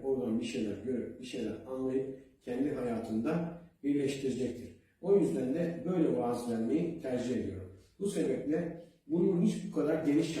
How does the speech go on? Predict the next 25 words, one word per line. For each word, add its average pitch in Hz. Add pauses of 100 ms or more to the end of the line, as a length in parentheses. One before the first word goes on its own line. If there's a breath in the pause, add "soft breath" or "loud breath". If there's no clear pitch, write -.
(120)
kapsamlı 117 (140)
anlatmamıştım. 120 (360 soft breath)
Anlatmamamın 165
sebebi 165
zannedersem 151 (120)
Tanrı 151
her 160
şeyin 131
bir 135
zamanı 123
var 107
dediği 135
gibi 170 (140)
bunu 147
da 160
bu 160
zaman 151 (140)
anlatma 120
vakti 117
geldiği 110
için, - (180)
e, 110 (880)
bunu 135
bu 143
şekilde, 131